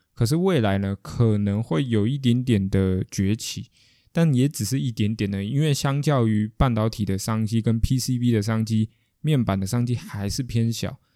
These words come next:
但是毕竟它还是有做，哦，说不定哪一天面板也会开始供不应求。因为毕竟这个电动车嘛，它的那个，我，我之前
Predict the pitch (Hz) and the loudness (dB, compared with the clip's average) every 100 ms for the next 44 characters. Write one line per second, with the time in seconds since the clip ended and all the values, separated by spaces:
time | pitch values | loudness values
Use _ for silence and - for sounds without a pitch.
0 | _ _ - 175 175 170 - 165 156 147 | _ _ -2 0 2 0 0 2 2 0
1 | 143 127 107 127 107 - 120 98 - _ | 2 4 4 4 2 2 2 2 -2 _
2 | _ _ 113 104 - 175 151 151 151 110 | _ _ -6 -2 0 0 2 0 0 0
3 | 104 117 127 143 135 113 98 98 113 123 | 0 2 2 2 2 2 0 2 2 0
4 | - 120 - 98 - - - 123 120 107 | 0 0 -2 -4 -6 -4 0 0 2 0
5 | 110 98 - - _ _ _ - 160 165 | 0 -2 -8 -12 _ _ _ -4 0 2
6 | 151 143 - _ _ - 156 143 143 135 | 2 0 -4 _ _ -4 -2 0 0 0
7 | 110 104 - 175 127 131 110 107 107 101 | 0 0 2 4 4 2 0 -2 -2 -2
8 | 101 110 117 _ - - 131 113 110 107 | -4 -8 -12 _ -12 -6 0 0 0 -2
9 | 101 107 - - _ 117 123 131 160 170 | -2 -4 -8 -14 _ -4 -2 -2 -2 -4
10 | 147 147 | -4 -8